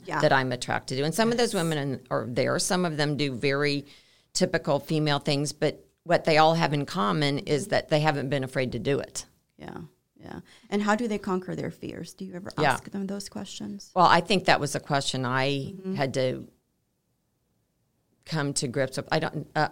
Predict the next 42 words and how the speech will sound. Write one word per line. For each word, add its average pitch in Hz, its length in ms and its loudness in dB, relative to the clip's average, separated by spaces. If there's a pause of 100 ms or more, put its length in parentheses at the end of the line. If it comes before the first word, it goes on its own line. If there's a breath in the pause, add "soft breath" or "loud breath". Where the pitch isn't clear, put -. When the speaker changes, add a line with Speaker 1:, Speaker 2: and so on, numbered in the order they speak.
Speaker 2:
I 151 40 2
think 196 180 -2
that 208 80 8
was 170 100 4
a 160 40 0
problem 151 640 4
I 151 40 0
had 151 140 4
to 139 60 -2
figure 139 220 0
out 123 160 4
for 131 80 -2
myself. 127 460 0
Speaker 1:
Mm-hmm. - 460 -16
Speaker 2:
And 160 100 2
I 170 80 8
don't 220 160 0
think 175 160 -2
I'm 156 120 0
different 156 340 2
than 143 160 2
anyone 143 520 2
else, 156 580 4
except - 540 0
that 135 380 6 (260)
I've 196 160 6
always 220 280 4
been 190 180 4
afraid 180 720 2 (640 soft breath)
but 185 80 2
I 170 120 8
have 170 220 2
always 156 240 4
been 151 160 -2
able 147 220 0 (140)
to 131 100 -2 (140)
conquer 147 440 -6
it. - 300 -8
So - 160 4
I 175 80 10
don't 196 180 6
let, 165 280 6